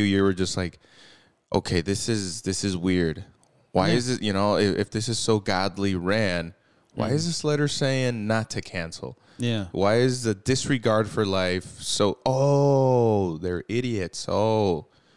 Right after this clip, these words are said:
Speaker 2: Oh.
Speaker 1: oh, they're oblivious. They're, they don't, they don't know what they're doing.
Speaker 2: No. That's exactly what it was. And, and we had a meeting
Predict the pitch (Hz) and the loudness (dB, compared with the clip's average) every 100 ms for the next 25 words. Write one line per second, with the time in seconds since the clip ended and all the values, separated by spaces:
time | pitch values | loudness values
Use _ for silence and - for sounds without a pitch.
0 | _ 127 80 90 95 98 90 87 80 104 | _ -6 0 0 0 0 0 -2 0 2
1 | 135 123 98 87 101 92 - - - _ | 2 2 -2 -2 -4 -4 -6 -16 -16 _
2 | - 107 117 113 - _ _ _ - 107 | 0 2 2 -2 -6 _ _ _ 0 2
3 | 117 127 - 107 135 170 143 113 95 87 | 4 0 0 2 4 4 2 0 -4 -4
4 | 92 82 71 113 _ _ _ - 127 127 | -6 -6 -10 -16 _ _ _ -4 0 0
5 | 92 87 _ _ _ - - - - _ | -2 -10 _ _ _ -20 -20 -20 -20 _
6 | 123 135 156 135 135 131 123 110 120 131 | -2 0 -2 2 0 2 0 4 4 4
7 | 95 - _ _ _ _ _ - 123 135 | 0 -8 _ _ _ _ _ -2 2 2
8 | 131 135 135 151 151 127 151 165 135 123 | 4 4 4 4 4 4 4 4 4 4
9 | 120 120 | 2 -2